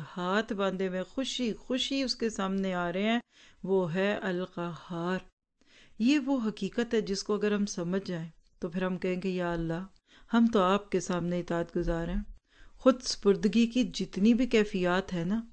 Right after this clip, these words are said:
وہ سب اللہ آپ کے لیے، خوشی ہو، راحت ہو، ہم آپ پہ لا رہے ہیں۔ امیجن تو کیجئے کہ ایک انسان کیسے اللہ کے آگے پر مار سکتا ہے۔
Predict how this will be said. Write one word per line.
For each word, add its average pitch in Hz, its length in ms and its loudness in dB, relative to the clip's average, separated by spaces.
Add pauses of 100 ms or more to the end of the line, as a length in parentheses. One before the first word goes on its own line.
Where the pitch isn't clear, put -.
وہ 202 80 0
سب 226 380 2
اللہ 208 200 4
آپ 233 220 0
کے 196 100 2
لیے، 170 280 -2 (320)
خوشی 226 440 2
ہو، 196 300 6
راحت 190 540 2
ہو، 190 160 2
ہم 190 260 0
آپ 180 220 -4
پہ 202 60 2
لا 185 280 0
رہے 180 60 -4
ہیں۔ 202 80 -4 (520)
امیجن 247 420 6
تو 285 120 2
کیجئے 185 460 2
کہ 196 120 0
ایک 220 140 2
انسان 202 540 2
کیسے 196 460 0
اللہ 214 240 2
کے 220 100 2
آگے 208 160 2
پر 214 220 0
مار 208 200 4
سکتا 208 400 -4
ہے۔ - 280 -8